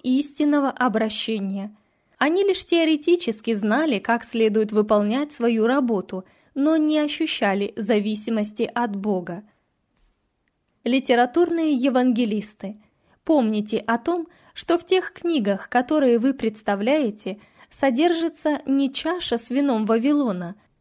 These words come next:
не ошибочные верования, относящиеся к царям земным, но чаша, наполненная драгоценными спасительными истинами.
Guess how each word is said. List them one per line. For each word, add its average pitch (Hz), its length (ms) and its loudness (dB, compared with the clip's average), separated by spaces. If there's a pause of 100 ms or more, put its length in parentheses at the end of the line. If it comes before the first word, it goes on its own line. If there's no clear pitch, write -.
(180)
не 254 200 2
ошибочные 247 800 0
верования, 202 680 0 (260)
относящиеся 220 920 0
к 208 80 -20
царям 220 460 0
земным, 214 560 0 (420)
но 254 180 2
чаша, 339 680 -4
наполненная 294 960 0
драгоценными 240 1080 0 (180)
спасительными 233 960 0
истинами. 196 880 -6